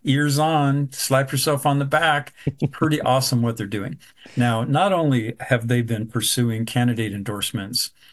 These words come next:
um, and I was just talking to my good friend Lisa Ornstein, who on a Zoom call showed me the kind of work they're doing. I had actually never looked at the data sheets. It was very, very comprehensive.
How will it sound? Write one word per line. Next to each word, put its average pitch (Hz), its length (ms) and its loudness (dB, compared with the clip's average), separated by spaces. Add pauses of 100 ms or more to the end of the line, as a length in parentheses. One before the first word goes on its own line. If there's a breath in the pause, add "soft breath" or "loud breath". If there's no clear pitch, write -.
(120 soft breath)
um, 101 400 -4 (420)
and 123 140 2
I 120 60 4
was 123 160 0
just 165 180 -2
talking 135 240 2
to 120 80 2
my 113 120 0
good 110 180 -2
friend 113 260 -2
Lisa 113 240 -2
Ornstein, 107 600 -6
who 107 320 -4 (720 loud breath)
on 143 140 2
a 143 60 2
Zoom 185 260 2
call 120 300 2
showed 180 440 0
me 117 400 0
the 117 140 -2
kind 143 240 2
of 127 80 2
work 131 220 0
they're 117 100 -2
doing. - 460 -4 (200)
I - 120 0
had 226 200 0
actually 208 360 -2
never 156 320 0
looked 127 420 -4
at 127 140 -4
the 131 80 -10
data 117 260 -2
sheets. - 500 -6
It 131 200 0
was 113 260 -4
very, 123 600 0
very 107 180 0
comprehensive. 98 720 -10